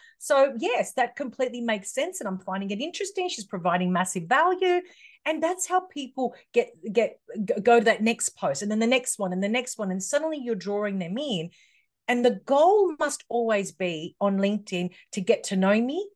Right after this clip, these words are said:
get to love me, to eventually buy from me.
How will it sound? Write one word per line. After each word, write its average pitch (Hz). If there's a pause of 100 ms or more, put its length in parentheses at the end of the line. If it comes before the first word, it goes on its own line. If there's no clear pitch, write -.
(100)
get 214
to 208
love 196
me, 339
to 214
eventually 185
buy 160
from 160
me. 127